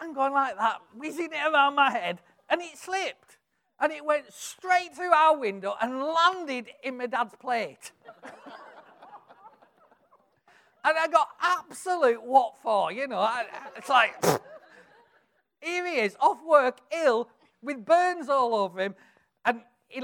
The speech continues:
has a hammer landed in his pea and ham soup. And you go, like, it couldn't get any worse, could it? So I got, I got it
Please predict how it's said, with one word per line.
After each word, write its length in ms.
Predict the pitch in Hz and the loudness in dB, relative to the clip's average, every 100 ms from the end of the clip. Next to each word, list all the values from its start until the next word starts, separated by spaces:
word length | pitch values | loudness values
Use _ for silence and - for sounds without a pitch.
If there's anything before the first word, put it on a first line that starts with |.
| 254 | -2
has 180 | 254 226 | 0 0
a 80 | 226 | 4
hammer 320 | 254 240 185 | 4 4 2
landed 480 | 190 226 202 202 185 | 0 -2 -2 -12 -10
in 140 | 180 | -12
his 160 | 180 - | -14 -16
pea 180 | 233 214 | -8 -6
and 100 | 196 | -4
ham 220 | 190 185 | -6 -6
soup. 380 | - 180 120 _ _ _ _ _ _ _ _ _ 247 _ _ _ _ _ _ _ _ _ _ - | -8 -8 -8 _ _ _ _ _ _ _ _ _ -20 _ _ _ _ _ _ _ _ _ _ -8
And 120 | 302 | -6
you 160 | 330 320 | -6 -2
go, 240 | 311 285 247 | -2 -2 -4
like, 260 | 254 247 | -6 -6
it 180 | 262 240 | -10 -10
couldn't 320 | 392 339 302 | -6 -4 -4
get 180 | 240 240 233 | -4 -2 -2
any 220 | 247 240 | -4 -4
worse, 320 | 240 202 - | -4 -4 -8
could 180 | 220 180 | -12 -14
it? 160 | 120 _ _ _ _ _ _ | -14 _ _ _ _ _ _
So 180 | - 269 | -2 0
I 180 | 226 240 | 2 0
got, 240 | 202 170 | -2 -14
I 60 | 139 156 | -12 -2
got 160 | 226 | 0
it 100 | 185 | -2